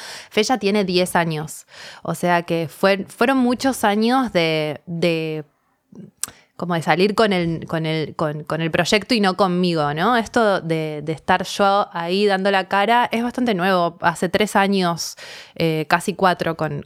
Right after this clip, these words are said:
con, con Concha y con el libro. Y, mm, es raro. Es raro porque, mm, sos vos, pero tam-, tampoco sos del todo vos, ¿viste? El otro día,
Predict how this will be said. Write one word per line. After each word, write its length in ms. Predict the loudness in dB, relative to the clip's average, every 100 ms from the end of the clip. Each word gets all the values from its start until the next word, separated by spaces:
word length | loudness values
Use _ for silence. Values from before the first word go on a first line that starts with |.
| _
con, 320 | -10 -8 -12 -6
con 200 | -4 0
Concha 520 | 2 2 2 0 0
y 60 | 0
con 180 | -2 -2
el 160 | -2
libro. 400 | 0 2 2 0 -4 -18 -20 -8
Y, 280 | -2 0 2
mm, 380 | 0 0 -2 -2 -6 _ _ -4
es 120 | 0
raro. 500 | 2 2 0 -2 -4 _ _ _ _ _ -20 -20 -6
Es 160 | -4 -2
raro 340 | 2 4 4 4
porque, 720 | 2 0 0 2 4 2 2 0 -2
mm, 720 | -6 _ _ _ _ -20 -12
sos 180 | 0 2
vos, 280 | 6 4 4
pero 140 | 0 0
tam-, 220 | -2 -4 _ -2
tampoco 320 | 0 2 2
sos 180 | 0 0
del 160 | -2
todo 260 | 0 0 2
vos, 300 | 2 0 -2
¿viste? 420 | -6 0 0 2
El 120 | 0
otro 240 | 0 0 0
día, 520 | 2 2 2 2